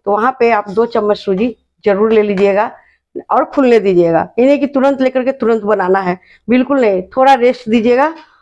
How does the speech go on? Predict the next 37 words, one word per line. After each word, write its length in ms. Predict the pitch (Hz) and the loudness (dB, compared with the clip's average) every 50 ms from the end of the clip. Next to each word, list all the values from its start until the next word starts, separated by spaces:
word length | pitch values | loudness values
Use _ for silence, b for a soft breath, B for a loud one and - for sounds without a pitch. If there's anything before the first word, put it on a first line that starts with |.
| B B - | B B -2
और 100 | 254 269 | -2 -2
फिर 220 | - - 330 302 | 0 0 2 2
आपका 300 | 269 262 - - 277 294 311 302 - - _ - 233 | 2 2 2 0 -2 -2 -2 -4 -8 -18 _ -2 2
ये 160 | 262 294 302 | 2 2 2
ब-, 320 | 233 208 233 226 226 226 | 2 0 -2 0 0 0
मतलब 400 | 226 226 220 226 240 240 226 208 | 0 -2 -2 -2 -2 -2 -2 0
जो 140 | 214 254 262 | 0 0 2
भी 140 | 254 311 311 | 2 0 0
कहिए 300 | 311 285 269 269 269 262 | 2 0 2 2 2 0
इनको, 280 | 254 240 262 302 339 370 - - _ _ _ _ _ _ - | 0 -2 -2 -4 -4 -4 -6 -14 _ _ _ _ _ _ 0
इडली 360 | 196 208 220 220 214 233 254 | 2 4 4 2 2 0 -2
कह 160 | 247 247 226 | 0 -2 -2
सकते 380 | 214 240 233 220 220 - 233 220 | 0 0 -2 -2 -2 -2 0 0
हैं, 400 | 214 214 214 220 214 208 202 208 b b b b b _ _ _ | 2 2 2 2 0 -2 -4 -6 b b b b b _ _ _
burger 400 | 214 190 175 240 247 262 277 262 | -4 -2 2 2 4 4 4 4
कह 160 | 254 262 247 233 | 2 2 0 0
सकते 320 | 247 240 220 226 - 233 | 0 -2 -2 -2 -2 0
हैं, 160 | 240 262 262 | 0 0 0
sandwich 440 | 254 - 269 254 254 262 285 277 285 | 0 0 -2 0 2 2 0 0 0
कह 160 | 285 262 240 | -2 -2 -2
सकते 300 | 233 240 226 226 - 285 | 0 -2 -4 -2 0 0
हैं। 80 | 311 294 | 0 2
भाई 140 | 302 285 285 | 2 0 2
यहाँ 260 | 262 247 240 240 233 | 0 0 0 0 0
पे 140 | 240 254 247 | 0 0 0
एकदम 260 | 233 254 262 262 214 | 2 0 0 0 0
देखिए 300 | 220 220 220 - 262 262 | -2 -2 0 0 -2 -2
कितना 360 | 262 - 220 - - 240 240 | -2 -4 -8 -6 -4 -4 -4
खूबसूरत 480 | 240 - 240 214 - - 214 220 220 220 208 | -4 -4 -6 -6 -2 0 0 0 0 0 0
नाश्ता 320 | 202 202 196 - 214 220 | -2 -2 -2 -2 -4 -4
घर 200 | 202 196 202 214 | -2 -2 -2 -2
का 120 | 208 - 262 | -2 -2 -2
हेल्दी 380 | 247 214 208 220 233 285 320 | 0 2 2 2 4 2 2
बन 200 | 277 277 233 214 | 2 2 0 0
के 80 | 220 220 | -2 -2
तैयार 380 | 214 196 180 175 170 160 160 175 | 0 0 0 2 2 0 0 -2
है। 120 | 180 - | -4 -8